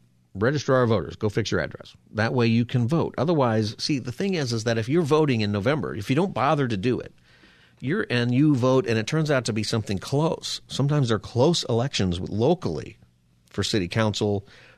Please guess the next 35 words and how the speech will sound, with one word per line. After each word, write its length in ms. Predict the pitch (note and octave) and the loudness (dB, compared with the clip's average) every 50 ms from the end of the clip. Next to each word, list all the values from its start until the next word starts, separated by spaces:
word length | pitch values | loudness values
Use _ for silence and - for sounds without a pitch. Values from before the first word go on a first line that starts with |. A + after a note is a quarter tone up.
| _ | _
for 640 | - - - - A2+ A2 G2+ G2 F#2 F#2 F2 F2+ F2+ | -18 -18 -4 0 0 2 2 2 2 0 0 -2 -4
county 340 | - - - G#2 G#2 G#2+ F#2+ | -6 -6 -4 -2 0 0 0
supervisors, 1000 | - - A#2+ A2 A2+ G#2+ G2 G2+ G2+ G2 G2+ G2 F#2+ F#2+ G2 F#2+ F#2 F#2+ - - _ _ _ _ _ - _ _ | -2 -2 -2 -2 -2 0 0 0 0 2 0 0 0 -2 -2 -2 -2 -4 -8 -10 _ _ _ _ _ -20 _ _
for 720 | _ _ - - G#2 G2+ G2 F#2+ F#2+ F#2+ F#2+ F#2+ F#2 F2 - - - | _ _ -6 -2 0 0 0 0 0 0 0 -2 -2 -4 -6 -10 -8
lots 340 | G2+ G#2 G2+ G#2 A2+ - - | -4 -2 -2 -2 -2 -4 -6
of 60 | G2+ | -4
things. 280 | - G#2 G2+ G2 G2 A2+ | -4 -4 -2 -2 -2 -2
Even, 400 | A#2+ B2+ C3 B2+ A#2+ A#2+ C3 C3+ | -2 -2 0 -2 -2 -4 -4 -6
you 80 | B2+ | -8
know, 60 | B2+ A2+ | -10 -8
occasionally 560 | - - A2+ B2 B2 A#2 C3+ C3 C3 C#3 B2+ | -4 -2 -2 -2 0 -2 -2 -2 -2 -2 -2
statewide 400 | - - C3+ D#3 - D3 B2+ G#2+ | 0 -2 -2 0 0 0 0 2
elections 360 | G2+ G2 F#2 - - G2 F2 | 0 -2 -2 -4 -6 -8 -4
can 140 | - - G#2+ | -4 -2 -2
be 80 | G2+ | -2
really 400 | G2 G2 G#2 A#2 B2 A#2+ A#2+ A#2+ | -2 -2 0 0 0 2 0 0
close. 320 | A2 B2+ C3+ D3+ C3+ - - - - - _ _ _ _ _ _ _ _ | 0 0 0 0 0 -4 -8 -16 -20 -20 _ _ _ _ _ _ _ _
Well, 140 | _ - - | _ -4 -4
you 80 | C#3 D#3+ | -2 -2
don't 100 | G3 - | 0 -2
want 160 | A2 G2+ - | -2 -2 -2
your 120 | A2 G2 | -4 -4
ballot 380 | F2+ G2 F2+ E2+ F2+ G#2+ A2 - | -2 -2 -4 -2 -2 -4 -6 -8
thrown 280 | - - G#2 G#2 G#2 G#2+ | -6 -4 -2 0 0 0
out 160 | A#2+ C3+ D3 | 0 -2 -2
because 260 | B2+ A2+ C3+ B2 G#2+ | -4 -2 0 0 0
your 100 | G2+ A2 | 2 0
address 380 | C#3 F3+ E3 D#3+ C3+ B2 - B2 | 0 0 0 0 0 0 0 -2
is 140 | A#2 G2+ | -2 0
wrong, 420 | G2+ G#2 A2 C3+ F3+ G#3 G3 G3 G3 - _ | 0 0 0 0 0 -2 -2 -4 -4 -6 _
so 200 | - - D3+ C#3 | -12 -8 -6 -6
go 240 | B2 A2 F#2 B2 E3 | -6 -2 0 0 2
get 140 | F3+ F3+ F3 | 2 0 -2
it 80 | - | -2
right. 180 | - A#2 D#2+ | -4 -4 -4